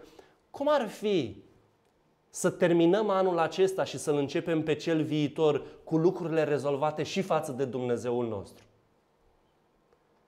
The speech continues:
Și întrebarea de fond este asta. Dacă în anul două mii douăzeci și patru va veni Domnul Iisus Hristos să ne ia acasă, ce lucruri mai ai de rezolvat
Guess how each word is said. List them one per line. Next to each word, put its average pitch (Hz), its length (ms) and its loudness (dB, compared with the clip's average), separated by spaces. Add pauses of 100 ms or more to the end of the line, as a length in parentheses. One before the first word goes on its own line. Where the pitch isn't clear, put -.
(120)
Și - 160 -8
întrebarea 165 600 -2
de 156 140 0
fond 156 360 -4
este 131 280 -6
asta. 98 500 -12 (840)
Dacă 240 460 -2
în 160 100 2
anul 147 300 0
două 131 220 -2
mii 127 140 -2
douăzeci 120 340 -4
și 117 120 -10
patru 113 300 -6
va 110 160 -4
veni 110 240 -6
Domnul 107 320 -6
Iisus 104 300 -12
Hristos 98 600 -14 (320)
să - 160 -8
ne 127 100 -4
ia 127 160 -6
acasă, 98 540 -14 (720)
ce 214 300 -4
lucruri 165 320 -6
mai 139 180 -8
ai 139 100 -8
de 123 140 -6
rezolvat 110 680 -8